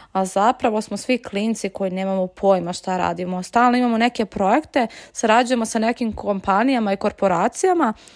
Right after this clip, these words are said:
zapravo smo, da kažem, u ozbiljnim vodama, ali smo i dalje samo deca koja ne znaju šta rade. I naročito kad je dolazilo do tih tako nekih konflikta, kad se malo udaljiš od njih i pogledaš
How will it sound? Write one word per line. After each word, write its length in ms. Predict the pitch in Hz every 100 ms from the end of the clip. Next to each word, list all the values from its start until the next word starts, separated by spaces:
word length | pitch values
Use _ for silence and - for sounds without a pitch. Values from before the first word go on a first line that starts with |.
| - -
zapravo 380 | 226 254 311
smo, 140 | 285 254
da 80 | 240
kažem, 320 | 311 302 233
u 180 | - 226
ozbiljnim 560 | 226 285 262 269 226 202
vodama, 540 | 185 185 262 370 247 - - _ -
ali 140 | 196
smo 120 | -
i 40 | 220
dalje 200 | 254 254
samo 260 | 254 247
deca 340 | 202 208 - 208
koja 160 | 208
ne 160 | 190 190
znaju 120 | 190
šta 200 | - 190
rade. 380 | 180 - 190 190 - - -
I 60 | 220
naročito 400 | 233 302 311 285
kad 140 | 254
je 80 | 233
dolazilo 440 | 214 247 285 262
do 80 | 220
tih 180 | - 277
tako 220 | 262 269
nekih 280 | 254 262 254 _ -
konflikta, 720 | - 202 190 220 - - 381 381 _ _ _ _ _ _ _ _ _ _ _ -
kad 160 | 247 240
se 100 | 226
malo 280 | 254 320 - - _ _ -
udaljiš 600 | 247 214 233 277 294 359
od 80 |
njih 280 | 370 381 -
i 60 | 240
pogledaš 520 | - 240 311 285